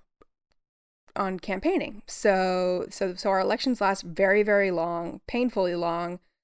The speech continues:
Um, and, you know, so ostensibly all of this was happening in the background, uh, while the series was going on, and we never saw it. You know, we sort of jumped from the selection of Mencken,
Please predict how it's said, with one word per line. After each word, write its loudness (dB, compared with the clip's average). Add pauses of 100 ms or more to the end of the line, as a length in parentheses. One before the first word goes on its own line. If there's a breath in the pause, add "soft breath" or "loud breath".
(260 soft breath)
Um, 2
and, -2
you 4
know, 2
so 2
ostensibly 4
all 6
of 4
this -2
was -4
happening 2
in -2
the -2
background, -4 (120)
uh, -2
while 0
the -6
series -2
was -6
going -6
on, -6
and -2
we -4
never -4
saw 2
it. 0
You -6
know, -4
we -2
sort -4
of -10
jumped 0
from -4
the -6
selection -6
of -10
Mencken, -4